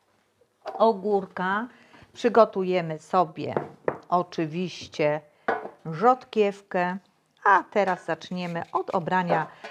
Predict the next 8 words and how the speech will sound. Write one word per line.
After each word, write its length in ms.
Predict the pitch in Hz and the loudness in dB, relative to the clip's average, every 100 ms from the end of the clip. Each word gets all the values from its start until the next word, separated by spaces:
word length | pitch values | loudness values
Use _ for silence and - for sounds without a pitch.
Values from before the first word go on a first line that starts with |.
| - _ | -20 _
ogórka. 540 | 196 180 151 - - - - | 0 2 -2 -4 -14 -16 -20
Słuchajcie, 560 | - 269 330 330 320 | -2 4 4 4 0
są 240 | 254 240 233 | 0 2 2
różne, 480 | 294 339 311 277 285 - | 0 -2 0 0 0 -4
mm, 400 | 214 208 208 208 | -6 -4 -6 -8
szkoły. 640 | - - 220 208 170 147 - - - - - - | -10 -2 4 6 4 -4 -8 -18 -20 -20 -20 -2
E, 320 | 202 190 185 | 4 6 4
mm, 460 | 175 190 185 180 | 2 -6 -6 -8